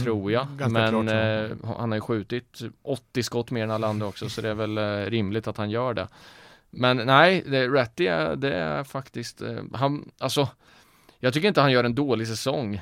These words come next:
Speaker 1: men, men det hade kunnat vara betydligt mer. Och vad, vad det beror på, det får du svara på, Pelle.
Speaker 2: Tack, det var snällt. Eh, jag, <clears throat> om man ska börja med så tycker jag att han rent <clears throat> spelmässigt faktiskt mot Färjestad gjorde sin bästa match som nästan jag. Så, så rapp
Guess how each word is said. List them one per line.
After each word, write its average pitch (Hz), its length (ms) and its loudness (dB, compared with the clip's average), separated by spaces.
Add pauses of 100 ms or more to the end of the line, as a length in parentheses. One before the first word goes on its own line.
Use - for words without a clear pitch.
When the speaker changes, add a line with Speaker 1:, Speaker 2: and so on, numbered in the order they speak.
Speaker 1:
men, 113 540 0
men 117 200 -2
det 113 80 0
hade 113 220 0
kunnat 110 240 -6
vara 107 100 0
betydligt 104 380 -4
mer. 104 380 -8 (120)
Och 113 120 -6
vad, 110 320 -4
vad 117 140 0
det 113 40 2
beror 113 220 -4
på, 107 180 -8
det 117 140 -4
får 113 140 -12
du 117 140 -6
svara 117 220 -10
på, 101 280 -12
Pelle. 101 160 -12 (120)
Speaker 2:
Tack, - 240 0
det 139 60 0
var 160 80 2
snällt. 113 300 -2 (320)
Eh, 151 100 2
jag, 170 300 10
<clears throat> 190 200 12
om 165 220 6
man 151 60 6
ska 147 100 2
börja 160 120 8
med 175 140 8
så 143 80 2
tycker 139 220 2
jag 135 80 4
att 127 60 2
han 131 180 4
rent 127 300 0 (160)
<clears throat> 151 160 8
spelmässigt 135 580 4
faktiskt 127 340 2
mot 127 220 -4
Färjestad 127 400 2
gjorde 123 180 2
sin 117 160 0
bästa 113 280 0
match - 440 -2 (800)
som 113 220 0
nästan 110 200 2
jag. 143 140 2
Så, 156 280 0
så 185 300 4
rapp 139 360 0